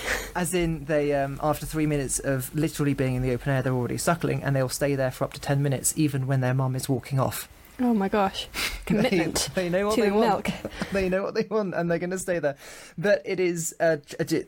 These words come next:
Speaker 2: so much, uh, water. The landscape is, is full of grass and also full of animals. It is a bonanza for the lions and hyenas, uh,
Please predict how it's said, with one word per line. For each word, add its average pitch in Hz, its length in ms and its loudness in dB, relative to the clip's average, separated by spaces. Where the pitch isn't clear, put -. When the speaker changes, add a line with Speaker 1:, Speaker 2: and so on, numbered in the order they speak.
Speaker 2:
so - 300 0
much, 139 400 -4
uh, 123 280 0
water. 139 540 0
The 139 140 -4
landscape 127 460 -2
is, 117 160 -2
is - 460 -2
full 135 400 2
of 110 140 -4
grass 117 460 0
and - 160 0
also 123 320 -2
full 123 420 -2
of 120 400 -2
animals. 131 520 0
It 175 100 0
is 180 100 2
a 175 60 -4
bonanza 180 500 0
for 139 120 -12
the 143 100 0
lions 151 400 0
and 143 100 0
hyenas, 156 600 0
uh, - 60 -8